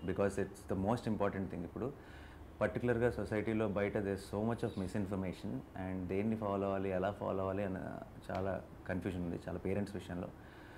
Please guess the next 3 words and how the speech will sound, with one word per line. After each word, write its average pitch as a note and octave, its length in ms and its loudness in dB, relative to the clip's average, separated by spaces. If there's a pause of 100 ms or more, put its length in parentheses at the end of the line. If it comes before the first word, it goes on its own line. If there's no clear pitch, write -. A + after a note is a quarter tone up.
(280)
అయితే, A2 560 6 (380)
ఆ, F#2 320 -2 (320)
కొంతమందికి, A#2 560 4